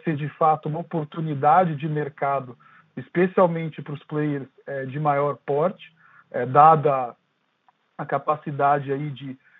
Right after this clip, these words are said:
expansão de portfólio de cursos, aumento de raio de alcance das unidades,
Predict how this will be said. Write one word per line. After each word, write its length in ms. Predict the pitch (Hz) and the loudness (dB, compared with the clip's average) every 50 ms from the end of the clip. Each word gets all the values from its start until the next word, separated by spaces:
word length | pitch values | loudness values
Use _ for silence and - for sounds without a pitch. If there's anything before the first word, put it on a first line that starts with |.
| _ _ | _ _
expansão 440 | - - _ 160 156 147 - 175 175 | -20 -4 _ 0 0 2 2 0 0
de 80 | 156 151 | 0 -2
portfólio 540 | - - 160 147 - - - 160 151 151 | -2 -2 -4 -4 -4 2 4 4 4 4
de 120 | 143 139 135 | 0 -4 -8
cursos, 540 | - - - 170 180 180 160 - - 143 139 | -12 -8 -4 0 0 0 -2 -2 -6 0 4
aumento 460 | 160 156 156 156 165 175 165 - 165 | 4 4 6 4 0 -4 -4 -6 -6
de 140 | 143 151 143 | -4 -4 -2
raio 260 | 131 151 156 156 151 | 2 2 2 2 2
de 100 | 143 147 | 0 0
alcance 480 | 151 143 131 - - 156 151 143 - | -2 -2 -2 -6 -6 -6 -6 -8 -8
das 220 | 143 147 143 127 131 | -6 -6 -6 -6 -8
unidades, 720 | 147 151 160 147 131 143 143 151 165 165 151 143 127 135 | -10 -10 -8 -6 0 4 4 6 6 6 4 2 -2 -10